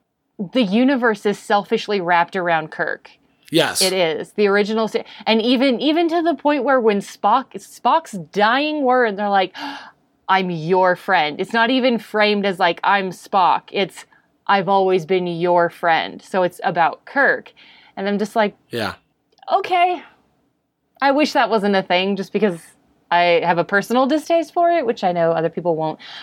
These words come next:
Speaker 1: Uh, but Khan, his ego seems to have been completely focused on victimizing himself. "Look what you did to me. Look what you just made me do." That whole thing.
Speaker 2: Yeah. It's, it,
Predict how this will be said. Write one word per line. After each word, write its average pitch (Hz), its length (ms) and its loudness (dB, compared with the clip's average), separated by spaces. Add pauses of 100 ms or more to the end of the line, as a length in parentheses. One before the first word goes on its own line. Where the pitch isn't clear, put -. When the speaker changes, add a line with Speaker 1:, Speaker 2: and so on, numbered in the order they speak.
Speaker 1:
Uh, 214 300 2
but 185 400 2
Khan, 208 580 2 (280)
his 277 280 2
ego 202 360 4
seems 190 420 0
to 202 180 2
have 180 180 0
been 175 220 0
completely 208 560 2
focused 190 520 -2
on 170 360 2 (680)
victimizing 190 840 0
himself. 175 600 0
"Look 202 200 0
what 208 120 2
you 208 200 2
did 202 200 0
to 190 100 2
me. 180 500 -2 (340)
Look 196 140 -2
what - 160 0
you 208 80 0
just 196 180 -2
made 202 140 2
me 185 120 0
do." 170 540 2
That 190 180 0
whole 170 580 0 (540)
thing. 151 640 -2 (440)
Speaker 2:
Yeah. 117 240 0 (320)
It's, 180 160 0
it, - 140 0